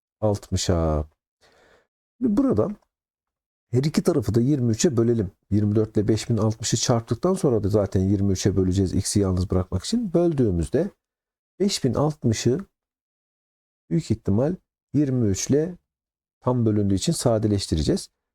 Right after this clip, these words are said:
Beş bin altmışı yirmi üçe bölelim. İki kere var ellide, kırk altı olur. Dört kaldı. Altıyı indirdik. Kırk altıda iki kere var.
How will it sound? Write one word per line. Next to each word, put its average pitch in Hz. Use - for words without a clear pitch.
Beş 190
bin 208
altmışı 139
yirmi 147
üçe 117
bölelim. 95
İki -
kere 214
var 107
ellide, 110
kırk 143
altı 117
olur. 131
Dört 156
kaldı. 107
Altıyı 147
indirdik. 110
Kırk -
altıda 139
iki 127
kere 85
var. 170